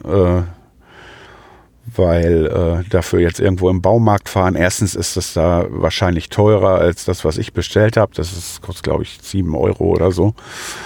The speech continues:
Ähm, weil muss ja nichts Besonderes sein. Normalerweise reicht da ein billiges, äh,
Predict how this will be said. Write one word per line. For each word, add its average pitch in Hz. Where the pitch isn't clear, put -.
Ähm, 87
weil 80
muss 101
ja 101
nichts 90
Besonderes 92
sein. 98
Normalerweise 87
reicht 87
da 92
ein 85
billiges, 82
äh, 80